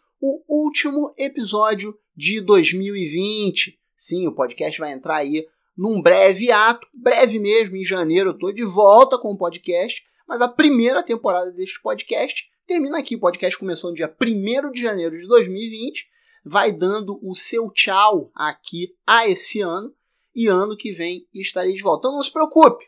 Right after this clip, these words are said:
o podcast não tá acabando, o podcast volta ano que vem. Relaxem, calma, vocês ainda vão me ouvir reclamando demais por aí. E hoje do que eu vou reclamar? Eu vou reclamar de uma coisa que eu chamo do efeito Hollywood,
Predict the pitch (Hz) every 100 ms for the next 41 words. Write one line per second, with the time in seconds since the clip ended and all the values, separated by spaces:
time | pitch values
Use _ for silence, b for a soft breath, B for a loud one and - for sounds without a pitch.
0 | _ - 202 - 175 196 190 202 214 208
1 | 190 233 240 240 _ - 156 160 175 180
2 | 160 131 180 196 196 196 202 180 170 196
3 | 226 _ _ _ _ 160 151 165 180 175
4 | - 123 - 156 165 143 135 147 151 160
5 | 156 127 190 220 214 175 147 180 180 190
6 | 165 175 175 156 233 180 151 151 - -
7 | 208 180 113 - B B B 302 311 311
8 | 294 277 254 254 226 226 170 120 - 170
9 | 240 226 202 208 208 190 - 202 180 156
10 | 180 190 220 - - 202 196 165 175 -
11 | 165 - 240 240 226 220 190 113 -